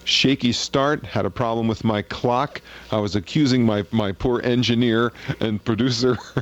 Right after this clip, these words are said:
<laughs> of putting me on the air two ye-, <laughs> two minutes earlier than usual. But, uh, my guest tonight, Vance Davis. And, uh, Vance, you,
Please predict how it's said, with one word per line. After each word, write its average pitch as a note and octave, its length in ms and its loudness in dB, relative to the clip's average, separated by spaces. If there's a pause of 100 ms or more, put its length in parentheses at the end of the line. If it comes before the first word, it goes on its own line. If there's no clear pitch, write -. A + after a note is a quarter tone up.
<laughs> F#3 320 -4
of A2+ 240 -2
putting C3+ 260 2
me B2 160 2
on A2+ 160 2
the A2+ 180 2
air A2 280 2 (440)
two D#3 200 2
ye-, D3 280 4 (140)
<laughs> - 120 -10
two E3 300 0
minutes C3+ 440 2
earlier C#3 400 4
than A#2 160 2
usual. A#2+ 520 2 (380)
But, B2 340 0
uh, A2 220 2
my A2+ 320 0
guest B2+ 520 0
tonight, G2 500 0 (180)
Vance A#2 400 -2
Davis. A2+ 540 2 (320)
And, A2+ 400 0
uh, G2+ 220 2 (560)
Vance, F3 420 0 (380)
you, F#3+ 680 2